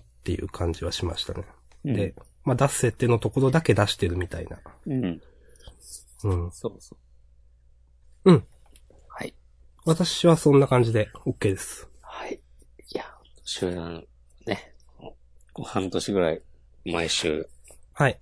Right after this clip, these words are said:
Speaker 2: 楽しませてもらいました。
Speaker 1: はい。かなり、あのー、そうですね。少し前にも、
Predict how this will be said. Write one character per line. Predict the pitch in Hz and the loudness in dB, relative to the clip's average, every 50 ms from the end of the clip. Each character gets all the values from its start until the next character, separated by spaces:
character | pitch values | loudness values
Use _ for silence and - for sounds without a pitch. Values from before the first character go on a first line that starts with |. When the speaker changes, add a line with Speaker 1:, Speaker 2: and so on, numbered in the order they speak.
| - - - - - - | -14 -20 -20 -20 -14 -8
Speaker 2:
楽 | - 85 80 | -6 -6 -6
し | - - | -4 -4
ま | 82 78 | -6 -6
せ | - - | -6 -8
て | 78 | -8
も | 73 73 | -8 -6
ら | 73 | -6
い | 73 | -8
ま | 71 - | -8 -10
し | - | -14
た。 | - - - - - - - - | -18 -20 -20 -20 -20 -20 -4 0
Speaker 1:
は | 143 131 | 0 0
い。 | 117 - - - - - | 0 0 -6 -14 -8 2
か | - 208 | 4 6
な | 202 170 | 6 6
り、 | 135 117 110 104 95 - - - | 6 4 4 2 0 -4 -6 -4
あ | 135 | 0
の | 127 123 123 120 117 117 113 110 107 107 107 107 110 - - | 0 2 2 2 2 2 2 2 2 0 0 -2 -4 -6 0
ー、 | |
そ | - 160 | 2 2
う | 135 | 2
で | 113 | 4
す | 123 | 2
ね。 | 117 113 113 - - | 0 0 0 -2 -4
少 | - - - 165 | -6 -6 -6 0
し | - 160 | 2 4
前 | 151 147 143 131 | 4 4 4 4
に | 117 107 | 4 4
も、 | 107 107 104 | 4 4 2